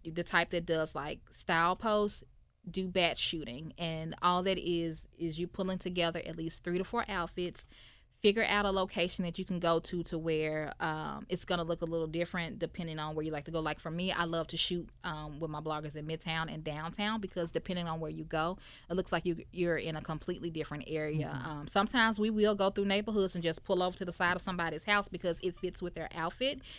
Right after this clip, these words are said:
Speaker 1: 'cause you want it to make sense. Um, you, like, you don't wanna necessarily have a ball gown on and you're in a field. Although some of those can be, you know, if, if it's, if something, like, dramatic and dreamy and editorial, but, um,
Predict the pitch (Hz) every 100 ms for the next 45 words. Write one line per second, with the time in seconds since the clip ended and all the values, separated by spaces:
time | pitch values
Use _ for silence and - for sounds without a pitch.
0 | - 208 220 208 220 233 226 220 220 -
1 | 285 143 - - - 175 175 185 165 160
2 | 196 202 202 190 185 185 190 180 180 170
3 | 165 175 190 190 185 156 156 - 160 165
4 | 165 156 160 170 156 - 147 - 240 175
5 | 101 - - - - 190 214 320 320 311
6 | 254 254 233 220 - 254 240 220 208 196
7 | 180 170 - - 202 160 160 - 170 175
8 | - - - 190 180 160 - 156 160 160
9 | 175 170 151 147 156 170 156 147 139 143
10 | - 175 143 143 175 196 170 - - -
11 | - - - 175 151 -